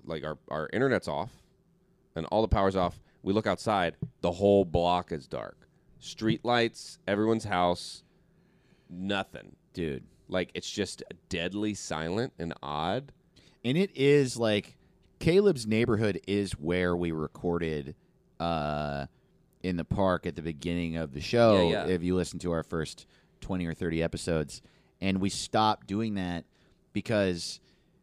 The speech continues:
Speaker 2: people violently screaming would walk
Speaker 1: Yeah.
Speaker 2: by us. And at one point, someone was, like, screaming threats, luckily not at us, but at someone else.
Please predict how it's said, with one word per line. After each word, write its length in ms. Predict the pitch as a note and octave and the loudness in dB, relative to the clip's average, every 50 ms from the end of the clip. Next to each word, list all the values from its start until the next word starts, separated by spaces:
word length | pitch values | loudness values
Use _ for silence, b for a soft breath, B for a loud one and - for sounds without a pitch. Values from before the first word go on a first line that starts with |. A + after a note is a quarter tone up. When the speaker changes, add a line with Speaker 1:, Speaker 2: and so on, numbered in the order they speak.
| _ _ - | _ _ -4
Speaker 2:
people 380 | - - - G#2 C3 A2+ A2 | -2 0 0 2 2 2 2
violently 1080 | F#2+ E2 E2 F#2+ G2 G2 A2+ A#2+ A#2+ A#2+ A2+ A2 G2+ G2 G2 G2 F#2+ F#2 F2+ F2 D#2+ D#2 | 0 0 0 2 2 4 4 2 2 0 -2 -2 -2 -2 -2 0 0 0 0 -2 -4 -6
screaming 800 | - - - - - A2+ G#2 G#2 A#2 B2 A2+ G2+ F2+ E2 E2 E2 | -6 -6 -6 -6 -4 -2 0 0 0 0 0 -2 -2 -2 -4 -2
would 180 | E2 F2+ F2 D#2+ | 0 0 0 0
walk 380 | D#2 E2+ F2+ F#2+ G2+ G#2 G2+ - | 0 2 6 6 6 6 6 2
Speaker 1:
Yeah. 40 | - | 0
Speaker 2:
by 280 | G2 F#2+ G2+ G#2 G#2+ G#2+ | 0 2 4 4 4 2
us. 240 | A2 G#2+ A2 - - | 2 0 0 -2 -2
And 100 | A2+ G2+ | -4 -2
at 100 | F#2+ G2 | -2 0
one 220 | G2+ A2+ C#3+ D#3+ | 2 0 2 2
point, 440 | D3 - D3+ C#3 C3 B2+ B2 A2+ - b b b b b | 2 2 2 2 2 0 0 -2 -6 b b b b b
someone 320 | - - - B2 B2 A#2+ A2 | -8 -2 0 0 2 2 2
was, 160 | G#2 G2 E2+ F#2+ | 0 0 -2 -2
like, 120 | G2 E2+ | -4 -4
screaming 540 | - - - - A#2+ A2+ A2+ A2 G#2 G2 F#2 | -4 -6 -4 -2 0 0 2 2 0 -2 -4
threats, 540 | - - B2 G#2+ A2 A2 A#2 - - - A#2+ | -6 -4 0 2 4 4 4 2 -2 -4 -2
luckily 320 | B2+ E3+ - F3 D3 B2 | -2 -2 0 2 0 2
not 180 | A#2 A2+ A2+ G#2+ | 4 4 2 4
at 60 | G2+ | 4
us, 200 | G2+ G#2+ A2 - | 2 2 2 0
but 120 | - G#2+ | -4 -6
at 80 | F#2 - | -6 -4
someone 280 | - B2 A2+ G#2+ G2+ | -4 -4 -2 0 0
else. 200 | G2+ G#2 G#2+ - | 0 0 -2 -2